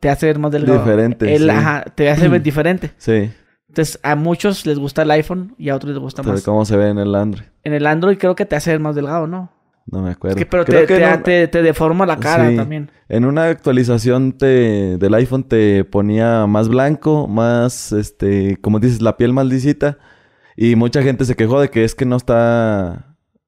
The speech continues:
Speaker 2: tomando las fotos como en realidad son, porque te la editaba todas de cuenta.
Speaker 1: Simón.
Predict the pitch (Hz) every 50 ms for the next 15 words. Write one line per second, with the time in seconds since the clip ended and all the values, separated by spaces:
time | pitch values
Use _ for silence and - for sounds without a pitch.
0 | _ _ - 107 101 101 101 104 107 110 113 110 104 101 - - - - - -
1 | - - - - - 131 135 135 - 131 - - 127 110 107 107 101 95 104 95
2 | 92 95 98 98 104 - - - 120 123 113 104 104 - 104 - _ - 98 95
3 | 92 90 80 65 76 113 113 110 110 110 - 113 113 123 123 - 123 120 120 117
4 | 113 104 104 - 110 104 104 - - _ _ - - 147 143 139 139 139 151